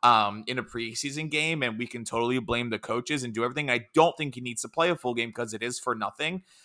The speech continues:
but I think reps are incredibly important.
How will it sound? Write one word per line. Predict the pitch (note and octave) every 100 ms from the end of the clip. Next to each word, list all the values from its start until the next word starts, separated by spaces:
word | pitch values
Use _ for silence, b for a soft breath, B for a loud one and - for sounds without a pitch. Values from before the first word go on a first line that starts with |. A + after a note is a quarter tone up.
| b
but | -
I | C#3
think | F3 C#3+
reps | A2 A2+ C3+ -
are | - A#2 A#2
incredibly | A#2+ A2+ - - - A#2+ A#2+ A#2 A#2+ A#2+ A2+ A2+ A2+ A2 G#2+
important. | G#2+ F#2+ G#2+ - G2+